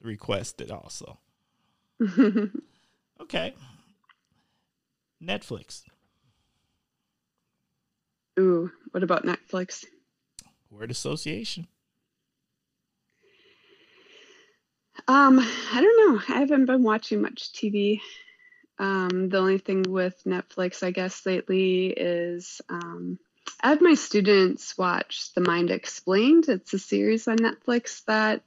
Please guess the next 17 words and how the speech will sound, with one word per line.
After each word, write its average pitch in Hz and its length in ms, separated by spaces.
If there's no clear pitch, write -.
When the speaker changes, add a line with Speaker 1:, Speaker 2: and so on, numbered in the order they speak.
Speaker 2:
uh, 104 100
I 196 160
find 202 340
fascinating 208 800
on 180 300
both. 180 420
There's, 180 320
um, 170 460
four 233 240
or 202 60
five 185 320
different 180 540
ones, 180 540
um, 185 400
on 196 240
memory, 196 760
mindfulness, 180 1200